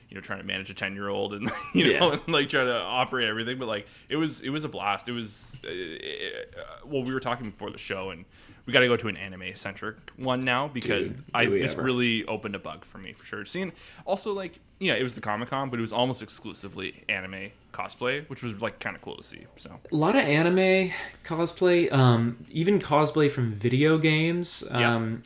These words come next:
Speaker 2: I think you can really, f-, like, and I'm not saying Comic-Con is the only indicator. I think it's, like, a key indicator among probably a bunch. But one thing that I really noticed is, like, very little to no M C U presence,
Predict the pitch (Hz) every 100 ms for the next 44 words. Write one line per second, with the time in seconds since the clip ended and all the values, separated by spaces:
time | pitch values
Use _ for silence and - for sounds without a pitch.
0 | - 139 139 233 277 240 175 127 117 143
1 | 196 147 131 - - - 131 123 - -
2 | 127 127 151 - 131 110 - 123 117 117
3 | 110 104 127 127 123 127 127 117 110 -
4 | 117 113 113 117 107 110 113 123 117 -
5 | 107 - - - 135 123 123 131 117 117
6 | 113 110 107 107 117 113 113 110 104 -
7 | 104 117 - - - - - - 131 127
8 | - 98 131 151 185 233 143 117 110 113
9 | 139 135 107 120 107 - - 117 110 110
10 | 107 120 135 156 147 135 127 123 120 117
11 | 117 113 113 - 117 - 117 110 113 -
12 | 110 110 135 139 - -